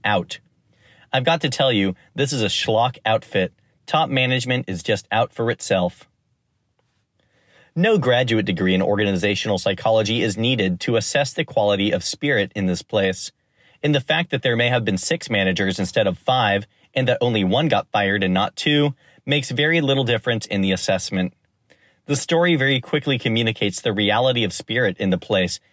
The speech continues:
and it is significant not only in itself, but also in the fact that your confidant chose to tell it to you.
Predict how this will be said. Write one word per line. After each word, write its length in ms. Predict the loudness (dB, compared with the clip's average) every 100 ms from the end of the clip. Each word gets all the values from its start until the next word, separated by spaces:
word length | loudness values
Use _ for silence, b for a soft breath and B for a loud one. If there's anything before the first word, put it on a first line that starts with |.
| _ -4
and 140 | 0
it 120 | 0
is 140 | 0 -2
significant 640 | -2 -2 -2 -2 -4 0
not 220 | -2 0
only 260 | 0 0 0
in 120 | 0
itself, 480 | -2 0 2 0 -2 B B
but 80 | -2
also 420 | 2 2 2 0
in 60 | 0
the 80 | 0
fact 340 | 0 -2 -2
that 140 | -6 -2
your 160 | -2
confidant 600 | 0 -2 -2 0 0 -2
chose 320 | -2 0 0 -2
to 100 | -4
tell 240 | 0 0
it 80 | 0
to 100 | -2
you. 320 | 0 0